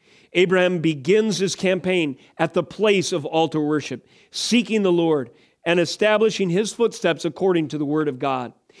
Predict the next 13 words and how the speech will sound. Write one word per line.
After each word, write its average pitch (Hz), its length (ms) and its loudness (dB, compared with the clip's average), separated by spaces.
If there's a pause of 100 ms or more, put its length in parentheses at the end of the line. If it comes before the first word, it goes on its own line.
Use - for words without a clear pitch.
(140)
He 190 140 2
does 214 280 2
so 233 200 2
on 208 100 2
the 175 80 2
basis 202 480 2
of 165 80 -2
a 156 80 0
family 190 460 2
bond, 147 420 -2 (240)
the 180 80 0
kinsman 220 520 2
relationship 185 800 2